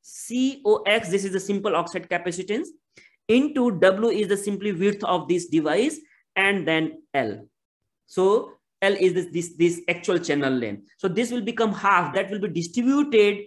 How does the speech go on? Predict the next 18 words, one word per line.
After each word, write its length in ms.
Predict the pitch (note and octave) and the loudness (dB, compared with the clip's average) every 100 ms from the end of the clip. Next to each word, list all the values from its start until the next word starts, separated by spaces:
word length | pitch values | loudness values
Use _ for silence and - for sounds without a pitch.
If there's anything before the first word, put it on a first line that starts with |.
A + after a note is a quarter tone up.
| _ _ | _ _
uh, 320 | E3 F3 - - | -4 -2 -2 -2
on 260 | G3+ G3+ | 0 0
source 440 | G3 - A#3+ B3 - | -4 -4 -2 -2 0
side 280 | E3 E3+ D#3+ | 0 -2 -4
and 160 | E3+ | -2
the 80 | D#3+ | -2
drain 340 | C#3 D#3 E3 E3 | 0 2 2 2
side, 360 | D#3 C#3+ C3+ | -2 -2 -4
because 380 | D3+ D#3 B3 F4 - _ | -4 0 -2 -2 -10 _
the 140 | A#3 A#3 | -6 -4
channel 280 | - G3 F#3+ F#3 | -2 -2 -2 -2
is, 480 | E3 E3 - - - | -4 -4 -12 -20 -8
uh, 640 | E3+ E3 E3 D#3 D#3 D#3 E3+ | -2 0 0 0 0 0 -2
the 100 | F#3 | -2
symmetrical 720 | B3+ A#3+ A3+ - E3+ D#3 C#3+ | 0 2 0 -4 -6 -4 -4
throughout 480 | C#3+ E3 C3+ C3 A#2+ | -4 -4 -2 -2 -2
the 80 | |
length. 380 | A2+ F#2 A2+ - | -4 -6 -12 -20